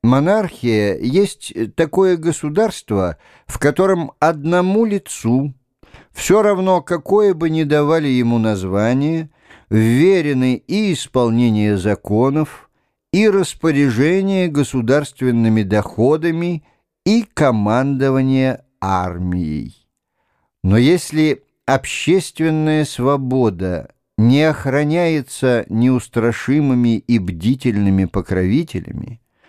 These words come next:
власть столь могущественного должностного лица скоро превращается в деспотизм.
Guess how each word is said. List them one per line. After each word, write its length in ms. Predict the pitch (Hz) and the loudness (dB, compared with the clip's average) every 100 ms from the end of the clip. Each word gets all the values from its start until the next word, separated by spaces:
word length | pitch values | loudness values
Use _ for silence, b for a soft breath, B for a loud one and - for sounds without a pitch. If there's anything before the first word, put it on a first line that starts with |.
| b b b | b b b
власть 840 | 95 98 127 156 180 175 - - - _ | 0 2 4 2 2 -2 -8 -20 -20 _
столь 400 | - - 151 147 | -20 -6 0 0
могущественного 1300 | 127 131 131 139 180 - 135 - - 104 101 101 101 104 | 2 0 -2 -4 -4 -2 -4 -4 -4 -2 0 0 0 0
должностного 880 | 98 113 95 113 117 - 127 143 113 | 0 -2 0 0 -2 -2 -2 0 0
лица 640 | 101 92 - 160 185 113 _ _ _ _ _ - | -2 -4 -6 -4 -2 -4 _ _ _ _ _ -18
скоро 640 | - - 98 104 117 131 | -16 -4 0 2 2 -2
превращается 1500 | 131 123 104 101 92 - 104 107 107 98 - - 101 95 - | -2 0 0 -2 -4 -4 0 0 0 -4 -8 -2 0 0 -4
в 160 | - 90 | -6 -6
деспотизм. 1080 | 80 87 - - 87 - 135 151 90 76 | -4 -6 -6 -4 -6 -4 -4 -2 -4 -6